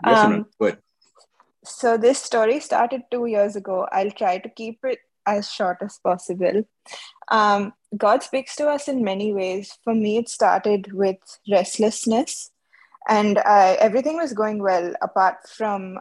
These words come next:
Speaker 2: um, apart from covid. Like, everything was fine. My job was intact. Mom was fine. Everything was all good. So I couldn't figure out why I was feeling the way I was feeling.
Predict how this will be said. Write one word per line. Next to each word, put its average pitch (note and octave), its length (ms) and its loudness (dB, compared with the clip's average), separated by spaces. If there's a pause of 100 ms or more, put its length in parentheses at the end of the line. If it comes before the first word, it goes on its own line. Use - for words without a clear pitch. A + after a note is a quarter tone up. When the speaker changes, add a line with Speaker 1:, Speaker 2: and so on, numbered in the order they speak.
Speaker 2:
um, F3+ 480 -4 (580)
apart G#3+ 480 0
from A#3 380 0 (480)
covid. G#3+ 420 0 (380)
Like, G3 240 -2
everything A3+ 360 -4
was G#3+ 220 -8
fine. F#3 500 -6
My F#3+ 140 0
job F#3 300 2
was G3 160 0
intact. F#3+ 640 0 (120)
Mom F3+ 380 -6
was F#3+ 220 -4
fine. F3+ 420 -4
Everything G3 420 -4
was G3+ 300 -2 (100)
all F#3+ 240 4
good. F3 340 0 (400)
So A3+ 140 2
I G#3+ 100 4
couldn't A3+ 280 -2
figure A#3+ 280 0
out A#3+ 220 2 (300)
why G3+ 340 0
I G3 60 -8
was G3+ 180 -16
feeling F#3+ 340 -10
the F#3 120 -6
way F3 200 2
I E3+ 120 0
was G3 160 -8
feeling. F3 440 -4